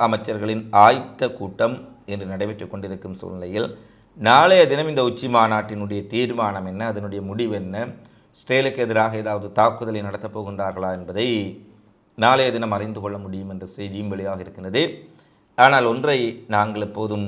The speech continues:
நினைவில் வைத்துக் கொள்ள வேண்டும். எந்த ஒரு தாக்குதலுக்கும் எதிரி அத்துமீறும் பொழுது உடனடியாக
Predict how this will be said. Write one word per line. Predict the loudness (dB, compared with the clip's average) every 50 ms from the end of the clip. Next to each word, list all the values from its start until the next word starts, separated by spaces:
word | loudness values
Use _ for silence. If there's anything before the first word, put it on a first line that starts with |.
| -6 -8 -10 -10 -10
நினைவில் | -4 -2 -2 -2 -2 -4 -6 -8
வைத்துக் | -8 -10 -14 -12
கொள்ள | -10 -10 -10 -10
வேண்டும். | -10 -12 -12 -10 -10 -10 -10 -12 -16 -20 _ _ _ _ _ _ _ _ _ _ -2 0 2
எந்த | 2 2 0 0 2 4 4
ஒரு | 4 4 2 0 -2 -4 -8 -2 4 4
தாக்குதலுக்கும் | 4 4 4 0 -8 -8 -6 -6 -8 -8 -12 -12 -14 -14 -14 -14 -16 -18 _ _ _ _ _ _ -2 2 2
எதிரி | 4 4 4 2 2 2 0 0 2 0
அத்துமீறும் | 0 0 -2 -8 -6 -6 -6 -6 -6 -6 -6
பொழுது | -8 -8 -8 -8 -6 -6 -6 -6 -8 -16 -20 -20 _ _ _ _ _ _ -4 0
உடனடியாக | 4 6 6 6 6 4 2 4 6 6 6 4 2